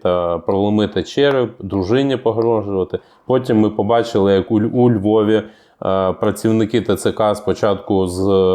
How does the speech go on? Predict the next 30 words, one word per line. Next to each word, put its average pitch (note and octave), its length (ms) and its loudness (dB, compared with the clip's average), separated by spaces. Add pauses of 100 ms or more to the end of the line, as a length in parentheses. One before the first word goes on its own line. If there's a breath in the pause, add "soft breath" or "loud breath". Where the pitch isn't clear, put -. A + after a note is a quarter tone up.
(160)
газового G2+ 540 2
балончику, G2+ 800 0 (380 loud breath)
е, F#2 200 0
людині G#2 500 2
в F#2 300 -2
лице G#2+ 640 0
наприскали, G2+ 880 0
а F2+ 80 2
потім G2+ 340 -2
почали G2 460 0
з F2 60 -8
ним F#2+ 280 -2
битися. G2+ 640 -2 (460 soft breath)
Потім C#3 300 0
побачили, A#2+ 560 0
як G2 100 -2
в - 40 -18
Чернівецькій G2+ 800 0
області F#2+ 720 -2 (280 loud breath)
людину G#2 480 2
просто A2 440 -2
пакують, A#2+ 600 0
силою A#2+ 640 2
скручують A2+ 800 0
в F2 280 -8
якусь G2+ 340 -2
машину A#2+ 460 0
і F2 40 0
кудись G#2+ 380 -2
вивозять. G2+ 520 0